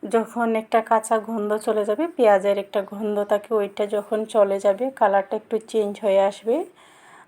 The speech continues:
তারপর আমি এটাকে চুলা থেকে নামিয়ে নেব। কিছুক্ষণ আমি রান্না করব এইভাবেই।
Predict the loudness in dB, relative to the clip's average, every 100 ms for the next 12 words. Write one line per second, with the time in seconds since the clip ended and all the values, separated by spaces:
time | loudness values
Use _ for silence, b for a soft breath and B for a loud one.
0 | 0 0 0 0 0 0 0 -2 -4 -6
1 | -6 -2 -2 -2 -6 -2 2 0 0 -4
2 | -4 -2 -4 -4 -4 -4 -2 -4 -4 -12
3 | -14 -12 -6 -4 -2 0 0 2 -2 -4
4 | -4 -2 -4 0 0 2